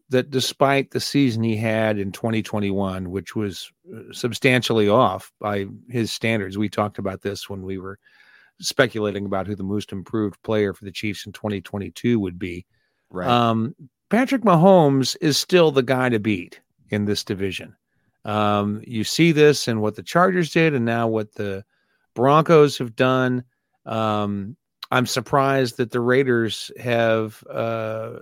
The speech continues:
Speaker 1: haven't done something similar to just, you know, try and find a way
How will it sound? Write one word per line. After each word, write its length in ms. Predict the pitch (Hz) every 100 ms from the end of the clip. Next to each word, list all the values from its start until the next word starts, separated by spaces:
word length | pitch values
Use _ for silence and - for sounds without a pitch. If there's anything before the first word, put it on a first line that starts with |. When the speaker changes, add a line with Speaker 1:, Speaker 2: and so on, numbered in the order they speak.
| -
Speaker 1:
haven't 360 | 123 120 120
done 200 | 113 120
something 440 | 113 131 113 113 110
similar 480 | - 127 110 92 101
to 160 | 110
just, 320 | 104 131 - _ -
you 120 | 127
know, 180 | 117 110
try 420 | - - 143 147
and 280 | 139 131 123
find 420 | - 135 139 139
a 40 | 123
way 600 | 117 131 123 113 104